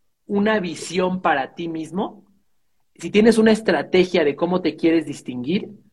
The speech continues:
lo que haga tu competencia es irrelevante para ti. Si no tienes una estrategia de cómo te quieres distinguir, tienes que monitorear y seguir a tu competencia, eh, de cerquita para que, para que tengas un, para que tengas un camino.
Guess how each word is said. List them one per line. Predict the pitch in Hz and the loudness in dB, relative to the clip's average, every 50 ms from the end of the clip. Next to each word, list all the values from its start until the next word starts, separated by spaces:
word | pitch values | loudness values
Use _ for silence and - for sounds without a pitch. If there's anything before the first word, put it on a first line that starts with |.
| _ _ _ _ _ _ _ _ _ _ _ _ _ _ _ _ _ _ _ | _ _ _ _ _ _ _ _ _ _ _ _ _ _ _ _ _ _ _
lo | - 151 156 151 | 6 6 6 8
que | 156 175 | 6 2
haga | 170 165 185 180 | 0 0 -2 -6
tu | - 156 | -6 -6
competencia | - 147 123 143 - - 143 143 160 | -6 -6 -6 -6 -8 -8 -6 -6 -6
es | 151 - | -4 -4
irrelevante | 139 120 120 120 117 120 120 - - 123 | -4 -6 -4 -4 -4 -4 -6 -6 -8 -8
para | - - 117 113 - | -6 -6 -6 -6 -6
ti. | - 113 - - - _ _ _ _ _ _ _ _ _ _ _ _ _ _ _ _ _ - | -8 -12 -12 -14 -20 _ _ _ _ _ _ _ _ _ _ _ _ _ _ _ _ _ -14
Si | - - - - 202 196 | -10 -2 4 8 8 10
no | 196 202 220 233 220 | 10 10 8 6 4
tienes | 233 240 233 226 233 226 220 - | 0 0 0 0 0 -2 -4 -6
una | 208 202 202 | -6 -8 -8
estrategia | 196 185 - 170 147 - - 170 160 - 170 | -8 -10 -10 -10 -10 -8 -8 -8 -6 -6 -6
de | 151 143 | -6 -6
cómo | 147 160 156 165 160 | -6 -6 -6 -6 -6
te | 147 123 | -8 -6
quieres | - 151 151 151 147 | -4 -2 -2 -2 -2
distinguir, | 143 127 - - 123 120 120 131 175 226 - - - - _ _ _ _ _ _ _ _ | -4 -6 -12 -10 -10 -8 -4 -2 -2 -2 -2 -4 -14 -18 _ _ _ _ _ _ _ _
tienes | - 180 175 180 185 175 180 | 6 6 6 6 6 0 -2
que | - - 165 165 165 160 - - - _ _ | 0 2 4 4 4 4 0 -6 -20 _ _
monitorear | - 156 156 156 160 151 151 - 165 156 165 165 170 170 | -6 -2 -2 -2 -2 -2 0 4 4 6 6 6 4 4
y | 185 | 2
seguir | 185 160 139 139 151 160 | -2 -4 -2 0 0 0
a | 156 | 0
tu | 160 151 - | -2 -4 -8
competencia, | - 135 123 - 131 123 147 143 147 143 - 156 151 151 156 156 - - _ _ _ _ _ _ - | -8 -8 -8 -8 -8 -4 -2 -2 -2 -2 0 2 2 2 2 -2 -8 -20 _ _ _ _ _ _ -6
eh, | 147 139 127 127 127 127 123 127 127 127 | -4 -4 -2 -2 -4 -4 -4 -6 -8 -2
de | 131 - 151 147 | 2 4 4 6
cerquita | - 160 151 156 - 180 185 190 214 214 - | 6 4 2 2 0 -2 2 4 6 6 6
para | 180 156 143 143 - | 4 2 2 0 -6
que, | - 147 | -10 -10
para | - - 151 143 135 - | -8 -4 -4 -4 -4 -6
que | - | -8
tengas | 143 160 165 170 175 165 - | -8 -8 -6 -6 -6 -8 -8
un, | 175 175 175 - | -8 -12 -8 -6
para | 156 139 139 | -4 -4 -4
que | 139 147 | -4 -6
tengas | - 165 170 165 143 165 | -6 -6 -4 -6 -6 -6
un | 170 165 | -8 -6
camino. | - 160 147 151 156 156 135 110 - | -4 -4 -4 -4 -6 -8 -8 -10 -14